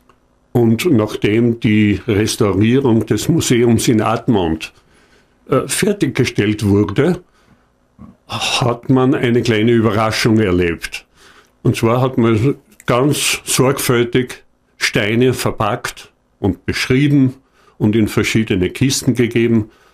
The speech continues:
Und wie man sie am Ende der Restaurierung wieder hervorgeholt hat, waren halt die Steine auf der einen Seite und die Beschreibung auf der anderen. Und nachdem die Börse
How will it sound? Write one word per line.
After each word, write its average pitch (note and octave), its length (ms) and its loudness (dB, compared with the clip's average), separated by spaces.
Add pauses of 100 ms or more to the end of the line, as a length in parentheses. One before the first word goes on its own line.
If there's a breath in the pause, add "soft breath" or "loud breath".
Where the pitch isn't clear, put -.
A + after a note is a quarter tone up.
(220 soft breath)
Und A2 260 0
wie A2+ 100 2
man A#2 180 2
sie A#2 160 0
am G#2+ 100 2
Ende G#2+ 320 0
der F#2 180 -2
Restaurierung A2 880 0
wieder A2 180 0
hervorgeholt B2+ 920 0
hat, B2 260 -2 (600 soft breath)
waren G#2+ 340 0
halt G#2 220 -2
die G#2+ 100 0
Steine G#2 380 0
auf F#2 140 -4
der G2+ 120 -2
einen G#2+ 360 2
Seite A2+ 480 -2 (200)
und A2+ 380 -2
die B2 60 2
Beschreibung A2+ 640 -2
auf A2+ 180 -2
der A#2 120 -2
anderen. F2+ 540 -4 (1200)
Und A#2+ 220 0
nachdem A#2+ 540 -2 (260)
die A#2 80 0
Börse A2+ 640 0